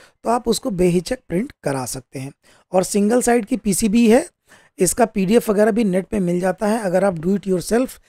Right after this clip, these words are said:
तरीके से बनाना चाहें तो वैसे भी आप इसको बना सकते हैं। इसी एग्जैक्ट बोर्ड को मैंने जेएलसी पीसीबी को ऑर्डर किया था। तो आइए देखते हैं कि हमारा जो पीसीबी आया हुआ है वो कैसा है।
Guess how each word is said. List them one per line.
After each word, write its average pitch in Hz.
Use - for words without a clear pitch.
तरीके 190
से 226
बनाना 170
चाहें 226
तो 277
वैसे 190
भी 196
आप 196
इसको 254
बना 139
सकते -
हैं। 135
इसी 226
एग्जैक्ट 196
बोर्ड 208
को 233
मैंने 220
जेएलसी 175
पीसीबी 185
को 190
ऑर्डर 160
किया 170
था। 262
तो 202
आइए 214
देखते 190
हैं 233
कि 226
हमारा 190
जो 202
पीसीबी 190
आया 165
हुआ 180
है 262
वो 175
कैसा 135
है। 117